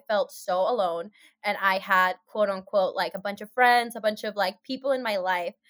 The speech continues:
that were there to, like, support me, but I still felt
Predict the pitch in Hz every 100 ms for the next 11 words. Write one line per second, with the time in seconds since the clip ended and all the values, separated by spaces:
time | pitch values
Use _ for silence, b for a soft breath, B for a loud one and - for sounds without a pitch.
0 | b - 208 202 208 190 190 - 214 185
1 | - - 196 208 202 - 180 180 _ -
2 | 196 180 196 - 196 190 190 190 175 165
3 | -